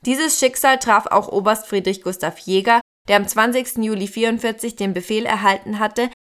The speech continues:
Reichspropagandaminister Josef Goebbels zu verhaften. Dabei war es dem Volksgerichtshof möglich, solch harsche Urteile so schnell zu fällen,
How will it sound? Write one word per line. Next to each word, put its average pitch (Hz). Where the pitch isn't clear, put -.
Reichspropagandaminister 226
Josef 202
Goebbels 175
zu 151
verhaften. 160
Dabei 302
war 240
es 254
dem 208
Volksgerichtshof 226
möglich, 190
solch 220
harsche 294
Urteile 208
so 190
schnell 190
zu 190
fällen, 185